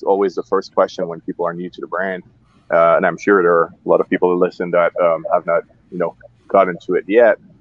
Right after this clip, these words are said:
Um, where, uh, the, the temperature of, of tobacco burning is much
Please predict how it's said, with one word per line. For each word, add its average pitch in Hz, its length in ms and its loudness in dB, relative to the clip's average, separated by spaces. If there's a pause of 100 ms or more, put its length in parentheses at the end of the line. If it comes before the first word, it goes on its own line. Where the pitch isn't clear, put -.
(300)
Um, 92 640 0 (180)
where, 98 460 2 (540)
uh, 92 340 4 (100)
the, 98 80 2 (120)
the 92 80 -8 (120)
temperature 123 460 -2
of, 85 60 -6 (180)
of 90 180 -2
tobacco 101 400 -2
burning 90 420 -4
is 92 180 -10
much 143 260 -2